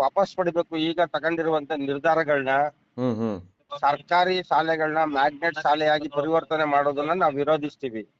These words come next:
Speaker 2: ಹ್ಮ್, ಹ್ಮ್, ಹ್ಮ್.
Speaker 1: ಆಮೇಲೆ ಪಿ ಎಚ್ ಸಿಗಳು ಇನ್ನೂರ ಮೂವತ್ತೊಂಬತ್ತು ಏನು ಮುಚ್ತೀನಿ ಅಂತ ಅಥವಾ ಬೇರೆ ಆಲ್ಟರ್ನೇಟ್ ಮಾಡ್ತೀನಿ, ಡಿ-, ಅದ ಡಿಪ್ರಮೋಟ್ ಮಾಡ್ತೀನಿ ಅಂತ ಹೊರಟವ್ರೆ.
Speaker 2: ಹ್ಮ್.
Speaker 1: ಅದ್ರ ವಿರುದ್ಧ ಪ್ರತಿಭಟನೆ ಮಾಡ್ತೀವಿ.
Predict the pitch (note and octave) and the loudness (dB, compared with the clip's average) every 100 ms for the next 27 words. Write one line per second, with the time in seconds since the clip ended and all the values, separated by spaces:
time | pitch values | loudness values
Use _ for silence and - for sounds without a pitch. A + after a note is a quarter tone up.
0 | _ _ A#2+ A#2+ A#2+ A2 A2+ A2 F#2 - | _ _ -4 -2 -2 -4 -4 -4 -8 -16
1 | _ _ _ _ - C3+ D#3+ F3+ F#3+ - | _ _ _ _ -10 -4 -2 2 0 0
2 | E3+ F#3 G3 - F#3+ F#3 F3 E3 F3 F3 | -2 0 0 0 0 2 2 2 2 0
3 | D#3+ D#3+ E3+ D#3 D#3 D#3+ - C#3+ D#3+ C#3 | 0 0 0 0 -2 -4 -2 -4 -2 -4
4 | C#3 _ F3 E3 D#3+ D#3+ D3+ D3 D3+ C#3 | -8 _ -2 0 0 2 2 2 -2 0
5 | D#3 D#3+ C3+ C3+ D3+ D#3+ E3 - D3 D3+ | 2 4 4 4 0 -2 -4 0 -2 -2
6 | D3 C3 E3 D#3 D#3+ D3 C#3+ D#3 C#3+ B2 | -6 -4 -4 0 4 4 4 4 2 2
7 | D3+ F3 E3+ E3 D#3+ - D3 D3 D#3 D3 | 0 0 0 0 -2 0 -2 -2 -6 -4
8 | C#3+ C#3+ C3 C#3 C3+ A2+ A2 C#3 - _ | -2 0 0 2 2 2 -2 -2 -6 _
9 | B2+ B2 G#2 F#2 _ _ _ _ B2 C3+ | -6 -4 -4 -8 _ _ _ _ -2 0
10 | F#3 F#3 F3 F3 F3+ D#3 C#3 E3 E3 E3 | 2 2 2 0 -2 -4 -6 -4 -2 -2
11 | D#3+ D3+ D#3 D#3+ D3+ F3 | 0 0 0 -4 -2 0